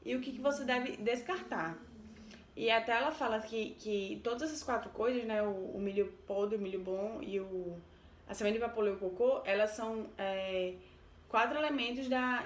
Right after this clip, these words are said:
da, dessa medicina aí das, das antigas, e a diferença entre cada um, uma, uma coisa que pode ser, é,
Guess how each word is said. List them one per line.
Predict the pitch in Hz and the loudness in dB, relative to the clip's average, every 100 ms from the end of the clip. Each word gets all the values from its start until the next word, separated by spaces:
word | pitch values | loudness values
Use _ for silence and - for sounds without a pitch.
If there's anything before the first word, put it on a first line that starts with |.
| 208 | -2
da, | 202 208 208 208 - | 2 4 4 2 0
dessa | 202 208 220 | -2 0 0
medicina | 208 208 214 208 | 0 -2 -2 0
aí | 196 | 0
das, | 196 196 - | 0 -2 -4
das | 196 190 208 | -6 -4 -4
antigas, | 208 208 220 285 - - - - - | 0 0 0 -6 -10 -20 -20 -20 -4
e | 233 240 262 - - - | -2 0 0 -4 -12 -2
a | 220 | 2
diferença | 220 - 269 262 269 | 2 2 0 0 0
entre | 302 277 | -2 0
cada | 285 254 277 277 | 2 2 4 2
um, | 262 269 320 370 - - - - 220 - - - | 0 2 2 0 -6 -16 -20 -16 -16 -16 -18 -6
uma, | 233 262 | -2 0
uma | 247 311 | 4 4
coisa | 330 269 | 6 4
que | 254 | 2
pode | - 240 240 | 0 -2 0
ser, | 262 226 214 220 - - - - - | 0 2 0 -4 -10 -20 -20 -12 0
é, | 208 202 196 190 190 | 2 4 4 2 0